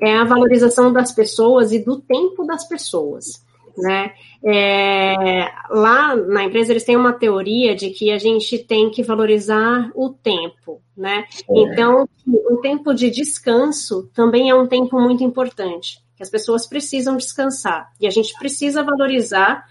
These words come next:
Speaker 1: é, esse tempo de descanso. Então, é, ele tem o te-, a gente tem o tempo de produtividade, a gente tem que ter três tempos: o tempo de produtividade, o tempo de foco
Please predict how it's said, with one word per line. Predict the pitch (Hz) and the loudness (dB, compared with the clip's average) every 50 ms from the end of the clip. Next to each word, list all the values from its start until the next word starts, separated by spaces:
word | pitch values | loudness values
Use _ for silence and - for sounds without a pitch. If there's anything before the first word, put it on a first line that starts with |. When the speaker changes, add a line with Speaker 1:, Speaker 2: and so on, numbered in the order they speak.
| _ _ _ _ _ | _ _ _ _ _
Speaker 1:
é, | - 214 214 214 208 208 202 202 202 - 220 | 0 2 2 4 4 4 4 4 2 2 0
esse | 220 214 254 | 0 0 0
tempo | 240 240 226 214 214 233 | 0 2 2 2 2 -2
de | 214 220 | -2 -2
descanso. | 214 220 247 247 - - 202 175 165 160 160 - - - - _ _ _ _ _ - | -2 -2 -2 -4 -4 -6 -6 -6 -4 -6 -8 -10 -14 -18 -20 _ _ _ _ _ -4
Então, | 214 208 214 208 - - 277 294 277 226 175 185 185 _ _ _ _ _ _ _ - | -2 -2 -2 -2 -4 -4 -2 0 0 0 -2 -2 -8 _ _ _ _ _ _ _ -2
é, | 208 202 202 202 202 190 - | 0 2 2 2 2 2 2
ele | 214 214 233 240 | 2 2 2 0
tem | 240 - 226 214 202 196 190 190 185 - | 2 0 0 2 2 2 2 2 2 2
o | 208 214 202 | 0 -2 -2
te-, | - - | -2 -4
a | 214 - 208 214 | -4 -2 -2 -2
gente | 214 220 214 - 240 | -2 -4 -6 -6 -6
tem | - 233 208 196 196 - | -4 -4 -4 -4 -4 -4
o | 220 214 | -6 -4
tempo | 214 - 233 240 240 262 | -2 -2 -2 0 0 -2
de | 247 247 | -2 -2
produtividade, | 240 - 262 269 339 339 - - 269 247 262 214 185 175 160 160 180 185 220 294 320 - _ - | 0 0 0 0 0 -6 -8 -8 -4 -4 -4 -2 -2 -2 -2 -2 -2 -4 -6 -8 -10 -12 _ -10
a | - | -10
gente | 202 208 - | -8 -4 -2
tem | 254 247 | -2 -2
que | 247 | 0
ter | - 262 254 | -2 -4 -2
três | 254 294 311 359 381 381 | -2 0 0 0 0 0
tempos: | - 214 170 151 170 - 196 185 | 0 -4 -4 -4 -6 -8 -8 -8
o | 208 | -4
tempo | 202 220 220 214 226 | 0 0 0 0 0
de | 208 - | -4 0
produtividade, | - 233 220 220 - - 226 196 202 190 190 170 160 165 175 190 190 302 294 - _ _ _ _ _ - | 0 0 0 0 -2 -8 -6 -6 -6 -4 -2 -2 -2 -2 -2 -4 -6 -8 -10 -12 _ _ _ _ _ -4
o | 220 | 0
tempo | 214 254 254 254 247 | 2 2 2 2 0
de | 220 320 311 | -4 -4 -4
foco | - - - - 208 190 190 202 - - - 359 392 381 | -6 -8 -8 -2 0 0 0 0 -2 -4 -4 -4 -4 -4